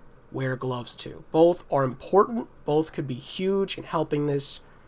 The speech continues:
get better. And if you can stay inside, you could, you should stay inside. I know it's nice outside. You know, again, I've been one that's been trying to get outside as mu-, as much as I can.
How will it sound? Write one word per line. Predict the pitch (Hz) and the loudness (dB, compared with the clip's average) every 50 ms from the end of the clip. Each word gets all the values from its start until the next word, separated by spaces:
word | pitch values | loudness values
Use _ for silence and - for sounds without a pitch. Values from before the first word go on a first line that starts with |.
| - - - - - - - - - - - - | -20 -20 -20 -20 -20 -20 -20 -20 -20 -20 -18 -12
get | - 156 147 135 - | -10 -8 -8 -4 2
better. | 156 156 165 185 196 196 190 - - - - - - - - - - - - - - - - - - - - - - - - - - - | 4 6 6 8 8 6 6 2 -6 -20 -20 -20 -20 -20 -20 -20 -20 -20 -20 -20 -20 -20 -20 -20 -20 -20 -20 -20 -20 -20 -20 -16 -8 -4
And | 156 151 156 151 - | -2 0 0 -2 -2
if | - 156 160 | -4 -6 -6
you | 139 | -6
can | 131 - 131 127 | -6 -6 -6 -4
stay | - - - 175 175 175 | -4 -2 0 2 4 4
inside, | 180 175 160 - - 160 143 139 139 135 135 135 131 131 - - - - - - - - - - - - - | 4 4 2 2 2 4 4 4 4 4 2 0 -2 -4 -8 -10 -20 -20 -20 -20 -20 -20 -20 -20 -20 -16 -10
you | - 160 | -10 -10
could, | - - - 147 - - - | -8 -8 -10 -8 -6 -6 -4
you | 151 | -4
should | - - - 135 | -6 -6 -6 -6
stay | - - - - - 139 135 135 135 | -8 -8 -8 -6 -4 -2 0 0 0
inside. | 139 131 131 - - - - - - - - | 0 -2 -2 -4 -8 -8 -10 -10 -12 -14 -12
I | - 135 | -6 -2
know | 143 147 165 165 165 | 2 6 10 10 10
it's | 151 139 - - | 8 8 2 -4
nice | 151 131 135 147 165 175 - - | -2 0 2 4 4 4 4 4
outside. | 185 180 180 - - - 175 165 170 170 165 160 160 160 - | 4 2 2 2 0 0 0 2 2 2 4 2 2 0 -2
You | - 160 | -2 0
know, | 139 139 135 | 0 2 2
again, | 131 131 135 147 151 151 151 151 139 - - - | 0 0 0 2 2 2 2 0 -2 -4 -2 0
I've | 131 143 151 147 | 0 2 2 0
been | 156 156 147 | 0 0 4
one | 151 156 156 151 | 4 6 6 4
that's | 139 139 | 2 -2
been | - - 139 | -4 -6 -4
trying | 131 - 147 | -2 0 0
to | 147 139 | 2 2
get | 143 139 | 2 2
outside | 143 139 135 - - 143 135 135 | 2 2 0 0 -2 -2 0 0
as | 131 | 0
mu-, | 135 135 | -2 -2
as | 131 - 139 139 | -4 -4 -4 -4
much | 147 139 135 - | -4 -4 -4 -4
as | 139 135 | -6 -6
I | 127 117 - | -8 -8 -10
can. | - - 170 156 156 156 156 156 160 | -12 -8 -4 -2 0 0 0 0 -2